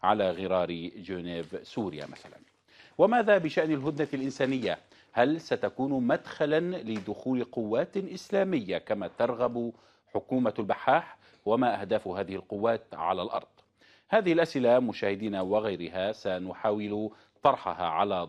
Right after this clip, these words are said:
ضيفنا الشيخ مجاهد حيدر، شيخ قبيلة سفيان بكيل اليمنية. أهلًا ومرحبا بك شيخ.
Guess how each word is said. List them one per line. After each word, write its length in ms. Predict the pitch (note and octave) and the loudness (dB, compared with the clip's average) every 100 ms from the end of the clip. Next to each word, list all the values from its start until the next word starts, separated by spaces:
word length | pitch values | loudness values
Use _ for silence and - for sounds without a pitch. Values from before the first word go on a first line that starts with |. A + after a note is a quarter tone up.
| - | -2
ضيفنا 500 | A#2+ A#2 G#2+ A#2 A#2 | -2 -2 -4 -4 -4
الشيخ 540 | F#2+ - A2 G#2 - G2+ | -6 -4 -4 -6 -8 -8
مجاهد 420 | F#2+ F#2 A#2 G#2+ | -6 0 0 0
حيدر، 440 | - A2+ F2+ F#2 F#2+ - _ | -2 -4 -2 -4 -6 -16 _
شيخ 320 | - A2+ G#2 - | -2 0 0 -4
قبيلة 360 | F#2+ G#2 G2 F#2+ | -8 -6 -6 -8
سفيان 440 | - - G2+ F#2+ | -12 -6 -4 -4
بكيل 460 | - - F#2 F2 F2 - | -8 -6 -4 -4 -8 -10
اليمنية. 600 | F2+ E2+ E2+ E2+ E2 C#2+ - _ _ _ _ F#2 | -8 -8 -8 -8 -8 -12 -16 _ _ _ _ -8
أهلًا 320 | G2+ G#2 G#2+ | -6 -8 -10
ومرحبا 460 | G2 G2+ G2 G#2 | -10 -8 -6 -6
بك 420 | G2+ A#2 - F2+ E2+ E2 D#2 | -4 -4 -4 -4 -2 -4 -8
شيخ. 360 | - F2+ - | -6 -6 -6